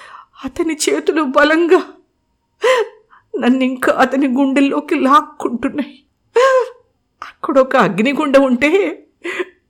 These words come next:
అందులో పడి మాడి మసైపోవాలనుంది. అక్కడొక సుడిగుండం ఉంటే అందులో మునిగిపోయి రూపు తేలకుండా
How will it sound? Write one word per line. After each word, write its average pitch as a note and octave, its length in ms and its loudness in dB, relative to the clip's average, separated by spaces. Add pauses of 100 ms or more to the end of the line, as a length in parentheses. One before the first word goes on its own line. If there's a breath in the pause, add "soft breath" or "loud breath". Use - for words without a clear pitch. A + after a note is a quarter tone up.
(180)
అందులో E4 500 6
పడి F#4 100 6
మాడి D#4+ 360 4
మసైపోవాలనుంది. D#4 1500 2 (1400 loud breath)
అక్కడొక F#4 400 0
సుడిగుండం G4 760 8
ఉంటే A4+ 460 2 (960 loud breath)
అందులో C#4 420 6
మునిగిపోయి D#4+ 920 2 (440)
రూపు A4 360 6
తేలకుండా E4 720 6